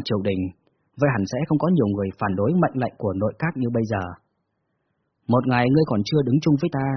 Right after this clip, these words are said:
sẽ không có biết bao nhiêu người phải chết đi. Ngươi bây giờ còn có thể chịu đựng được mỗi ngày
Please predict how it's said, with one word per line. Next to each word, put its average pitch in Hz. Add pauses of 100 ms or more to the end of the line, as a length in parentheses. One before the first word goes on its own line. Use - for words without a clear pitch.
(420)
sẽ -
không 160
có 123
biết 202
bao 147
nhiêu 143
người 113 (120)
phải 98
chết 165
đi. 120 (1400)
Ngươi 143
bây 147
giờ 113 (140)
còn 113
có 160
thể 120 (100)
chịu -
đựng 123
được 104
mỗi 147
ngày 104